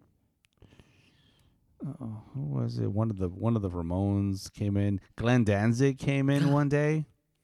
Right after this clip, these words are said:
Speaker 2: Oh,
Speaker 1: He came
Speaker 2: shut
Speaker 1: in
Speaker 2: up.
Speaker 1: to the video store, yeah, with this fucking big fucking glamazon chick.
Speaker 2: Oh.
Speaker 1: Yeah. We're like, "What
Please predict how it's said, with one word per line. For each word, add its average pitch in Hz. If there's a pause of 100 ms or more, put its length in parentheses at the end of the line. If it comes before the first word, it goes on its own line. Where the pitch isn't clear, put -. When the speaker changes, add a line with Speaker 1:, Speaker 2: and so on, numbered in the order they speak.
(680)
Speaker 2:
Oh, 453
Speaker 1:
He 135
came 139
Speaker 2:
shut 131
Speaker 1:
in 127
Speaker 2:
up. 120
Speaker 1:
to 113
the 104
video 107
store, 107
yeah, 101
with 92
this 95
fucking 104
big 107 (460)
fucking 95
glamazon 101 (500)
chick. 107
Speaker 2:
Oh. 165 (680)
Speaker 1:
Yeah. 92 (260)
We're 123
like, 107 (340)
"What 339